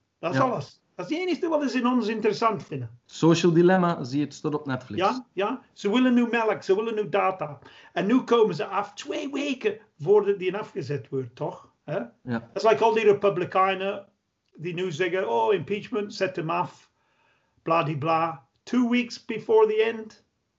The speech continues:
Speaker 1: Are you
Speaker 2: Ja.
Speaker 1: fucking kidding me?
Speaker 2: Voordat ik daarover ga, ja, wat het al vroeger moeten doen. Maar het is ook zot, want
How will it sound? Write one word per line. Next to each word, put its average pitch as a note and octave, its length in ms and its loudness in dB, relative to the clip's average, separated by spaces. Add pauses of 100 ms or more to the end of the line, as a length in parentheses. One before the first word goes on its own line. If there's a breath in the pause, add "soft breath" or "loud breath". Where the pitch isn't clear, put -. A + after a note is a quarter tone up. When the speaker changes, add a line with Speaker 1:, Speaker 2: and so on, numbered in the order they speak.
(360)
Speaker 1:
Are D#3 120 -6
you E3+ 180 -2
Speaker 2:
Ja. B2+ 200 4
Speaker 1:
fucking D3+ 220 -4
kidding G3+ 320 -2
me? G#3+ 220 0
Speaker 2:
Voordat F#3+ 440 2
ik E3 80 -4
daarover G3 460 0
ga, G3 280 -2 (100)
ja, D#3+ 140 0
wat D#3+ 120 0
het C#3+ 120 -2
al B2+ 140 0
vroeger D#3+ 280 0
moeten D#3 180 -4
doen. C3 160 0 (320 soft breath)
Maar D3+ 140 2
het D#3+ 160 -2
is C#3+ 120 0
ook F3 120 -2
zot, - 560 -6
want C#3 460 -8